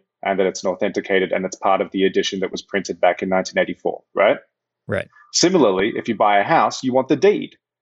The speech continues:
Speaker 1: You want that piece of paper that says, "I own the house."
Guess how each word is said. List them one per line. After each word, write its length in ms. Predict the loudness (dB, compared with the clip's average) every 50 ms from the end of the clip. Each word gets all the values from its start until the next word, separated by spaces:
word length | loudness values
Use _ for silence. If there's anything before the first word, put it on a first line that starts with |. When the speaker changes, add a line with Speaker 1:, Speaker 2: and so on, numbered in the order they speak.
| _ _ -4
Speaker 1:
You 140 | 0 2 2
want 100 | 2 2
that 220 | 0 -2 -2 0
piece 200 | 0 0 0 0
of 120 | -2 0 0
paper 260 | 0 -2 -2 -4 -8
that 140 | -8 -6 -2
says, 180 | -2 -2 0 0
"I 160 | 0 2 2 0
own 160 | -2 -4 -4
the 80 | -6
house." 420 | -6 -6 -8 -8 -10 -12 -16 -20